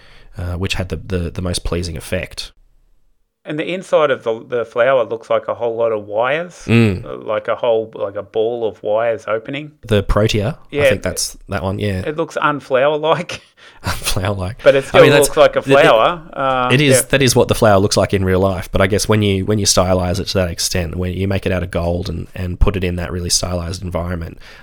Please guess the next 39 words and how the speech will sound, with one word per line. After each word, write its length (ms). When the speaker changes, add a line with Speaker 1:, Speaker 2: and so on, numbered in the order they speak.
Speaker 1:
um, 320
yeah, 120
it 120
kind 160
of 80
abstracts 500
it 80
a 40
little 160
bit. 180
Speaker 2:
Yeah. 280
Just 200
to 60
finish 360
up, 340
the, 100
the 380
final 420
edit, 380
how 180
did 160
you 60
go 260
about 460
editing 500
it? 180
Did 200
you 80
create 280
a 60
whole 180
lot 140
of 240
different 400
play 240
bar 260
shots 640
and 100
then 180